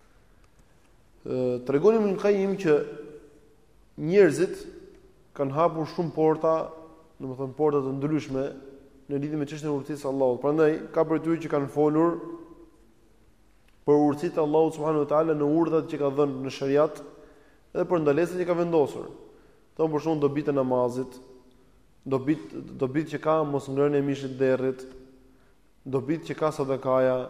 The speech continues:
dobit që ka agjërimi, e me radhë, gjithë ato janë urtësi quhen ato. Shumë tjerë gjithashtu kanë folur dhe për urtësitë e mëdha që kanë krijesat. Pse Allah ka krijuar shiun,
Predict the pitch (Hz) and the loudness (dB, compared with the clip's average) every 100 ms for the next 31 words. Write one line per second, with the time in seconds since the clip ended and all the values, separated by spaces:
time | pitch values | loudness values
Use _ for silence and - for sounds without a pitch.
0 | - - - - _ _ 127 131 151 156 | -12 -20 -20 -20 _ _ -4 -2 -2 -4
1 | 139 147 139 127 127 131 135 135 135 135 | 0 2 2 0 -2 -2 -2 -4 -6 -8
2 | - 147 135 143 175 160 190 233 220 220 | -4 0 2 4 2 0 -6 -4 -2 -4
3 | 180 240 165 127 120 113 90 - - _ | -4 -6 -8 -8 -10 -10 -16 -20 -20 _
4 | _ _ _ _ _ _ _ _ _ - | _ _ _ _ _ _ _ _ _ -4
5 | 214 202 208 226 208 196 190 214 202 170 | -2 0 0 0 4 2 2 0 0 0
6 | 190 214 202 180 185 208 202 - - - | 4 6 6 4 2 2 2 -2 -8 -14
7 | - - - 180 175 175 165 160 - 208 | -20 -8 6 8 8 4 4 -2 -4 -4
8 | 185 165 185 196 165 190 180 165 165 185 | -2 0 0 0 -2 -4 -2 -4 -2 2
9 | 175 151 131 - - - - - - - | 2 0 -4 -10 -20 -18 -18 -18 -20 -20
10 | _ _ - 175 170 165 156 151 156 147 | _ _ 4 4 6 4 2 0 2 2
11 | 143 143 147 143 | 2 0 2 2